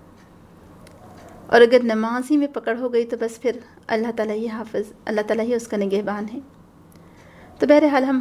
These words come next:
فرض کی تو پابندی کریں پہلے، فرض پر ہم جمے رہیں، ڈٹے رہیں، استقامت اختیار کریں، باقی کی چیزیں خود بخود اس کے انڈر میں ہوتی چلی جائیں گی، ہوتی چلی جائیں گی۔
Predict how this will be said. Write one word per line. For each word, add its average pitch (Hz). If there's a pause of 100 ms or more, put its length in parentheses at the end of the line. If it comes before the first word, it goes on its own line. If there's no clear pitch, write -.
(160)
فرض 269
کی 302
تو 285
پابندی 220
کریں 254
پہلے، 240 (380)
فرض 277
پر 294
ہم 262 (1400)
جمے 220
رہیں، 220
ڈٹے 214
رہیں، 220
استقامت 214
اختیار 220
کریں، 262 (540)
باقی 247
کی 311
چیزیں 302
خود 330
بخود 254
اس 294
کے 269
انڈر 226
میں 254
ہوتی 247
چلی 208
جائیں 208
گی، - (220)
ہوتی 240
چلی 214
جائیں 208
گی۔ 233